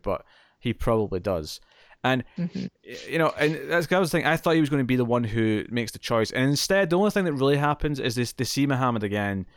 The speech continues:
Speaker 1: They drive past him again, kind of just by accident, essentially. And he says, "Oh, look, there's that kid again." So he makes that statement, but it's not as a,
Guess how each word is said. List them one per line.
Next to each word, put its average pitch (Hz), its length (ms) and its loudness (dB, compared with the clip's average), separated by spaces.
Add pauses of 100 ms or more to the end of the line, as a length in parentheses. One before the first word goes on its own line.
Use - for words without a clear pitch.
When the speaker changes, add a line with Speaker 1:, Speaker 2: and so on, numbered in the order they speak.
(100)
Speaker 1:
They 113 100 -2
drive 120 280 2
past 113 260 0
him 107 80 -4
again, 101 280 -2
kind 104 200 -6
of 98 100 -8 (260)
just 143 180 -6
by 113 80 2
accident, 107 500 0
essentially. 139 560 -2 (440)
And 120 520 0 (260)
he - 200 -2
says, 135 680 0 (160)
"Oh, 127 200 2
look, 131 160 0
there's 123 180 0
that 113 180 0
kid 139 140 -4
again." 107 380 0 (100)
So - 140 -6
he 196 180 2
makes 202 220 2
that 117 200 2
statement, 107 540 -4
but 143 100 2
it's 160 160 0
not 180 200 4
as 147 140 0
a, 123 340 -4